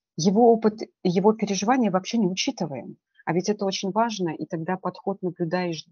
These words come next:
и жди», он важен и для ребёнка тоже. И вот, э, м, мама Катя со мной поделилась, она говорит: «Вот, э, ну, пускай это будет девочка Настя, чтобы мы там уже, э,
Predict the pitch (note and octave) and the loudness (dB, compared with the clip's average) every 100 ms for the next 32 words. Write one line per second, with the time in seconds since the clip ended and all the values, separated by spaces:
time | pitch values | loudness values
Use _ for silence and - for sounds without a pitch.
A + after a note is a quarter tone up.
0 | - E3+ D3+ D#3 G#3 D4+ D4+ _ - - | -6 -4 -4 -6 -4 -4 -6 _ -20 -20
1 | _ _ - F#3 F#3+ F#3 G#3+ G3 F#3+ - | _ _ -2 0 2 2 0 0 -4 -6
2 | _ _ - F3+ D#3+ F3 F3 F#3+ F3+ F3 | _ _ 0 0 2 4 4 4 0 -2
3 | - G3 D4+ G3+ C#3 - _ _ _ _ | -8 -2 -2 -2 -6 -10 _ _ _ _
4 | _ _ - D#3 E3+ E3+ B2+ C#3+ D3+ D3+ | _ _ -4 0 0 0 -2 2 0 2
5 | F3 E3+ E3+ G3 F#3+ - F3 E3+ F3 D#3+ | 2 2 2 0 -2 -2 0 2 0 0
6 | F#3+ G3+ F#3+ F3 E3 E3+ _ _ _ _ | 2 2 0 -2 -2 -6 _ _ _ _
7 | _ - G#3+ C#4+ F3+ F3+ F3 E3 D#3+ - | _ 0 4 4 4 2 2 0 -2 -6
8 | - _ _ _ - F#3 E3+ - C#3+ C#3 | -10 _ _ _ 0 0 0 -4 -4 -2
9 | D3 C#3 C#3+ - - D#3 C#3+ - C#3 D3 | -4 -4 -6 -8 -8 -6 -6 -8 -8 -8
10 | - - - - C#3 - - C4+ - _ | -10 -14 -16 -14 -14 -14 -18 -20 -20 _
11 | _ _ _ _ _ _ | _ _ _ _ _ _